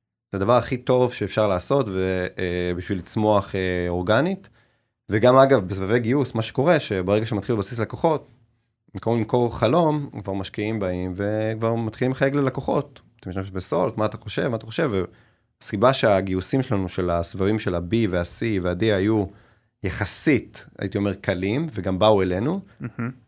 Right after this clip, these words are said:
Speaker 1: זה בגלל שבאו לנו קרן, ואמרו, "תקשיבו, דיברנו עם הרבה לקוחות שלכם בשוק, יש תגובות מדהימות, ראיינו אותם על כל המוצרי A P I Security, וראינו שאתם number one, אנחנו רוצים לעשות פה משהו." כאילו, במקום, כשאני אומר בסיס, אתה בא ומוכר ממש, כאילו, למה השוק, וזה הרבה תיאוריה, ופתאום פה יש כבר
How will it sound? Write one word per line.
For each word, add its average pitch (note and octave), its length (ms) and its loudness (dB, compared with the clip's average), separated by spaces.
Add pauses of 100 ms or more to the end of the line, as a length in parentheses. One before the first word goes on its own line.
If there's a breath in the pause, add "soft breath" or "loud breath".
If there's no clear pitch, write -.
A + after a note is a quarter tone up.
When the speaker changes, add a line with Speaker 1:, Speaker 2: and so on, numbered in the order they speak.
(120)
Speaker 1:
זה G2+ 80 0
בגלל A2 160 4
שבאו B2 380 6
לנו G#2+ 240 4
קרן, G2 460 -2 (120)
ואמרו, G2 220 -2
"תקשיבו, C3 360 -2
דיברנו A2 360 2
עם F#2+ 120 -2
הרבה F#2+ 220 0
לקוחות A#2+ 320 0
שלכם G#2+ 220 -8
בשוק, G#2+ 540 -6
יש G#2 160 -12
תגובות G#2 280 -4
מדהימות, A2 720 -2
ראיינו A2+ 180 4
אותם A#2 180 2
על G2+ 80 2
כל C3 240 6
המוצרי A#2 600 4
A - 20 4
P G#2+ 40 -4
I A2+ 200 0
Security, C3+ 340 0
וראינו G2+ 260 0
שאתם G#2+ 300 -2
number G#2+ 400 2
one, C#3+ 180 2 (680 soft breath)
אנחנו G#2 160 0
רוצים A#2+ 140 0
לעשות G#2+ 240 0
פה F2+ 160 -4
משהו." - 180 -12 (560)
כאילו, G#2+ 320 2 (320)
במקום, A#2+ 460 0 (400)
כשאני G#2 160 -4
אומר A#2 100 2
בסיס, A#2 360 2
אתה G2+ 100 0
בא G#2+ 180 0
ומוכר A2 340 -4
ממש, G#2+ 340 0
כאילו, G#2+ 280 -8
למה A2 240 0
השוק, B2+ 440 0
וזה A2+ 380 -4
הרבה A2 160 0
תיאוריה, B2 360 4
ופתאום A#2 300 -4
פה B2+ 180 4
יש B2 80 -2
כבר A2 200 -2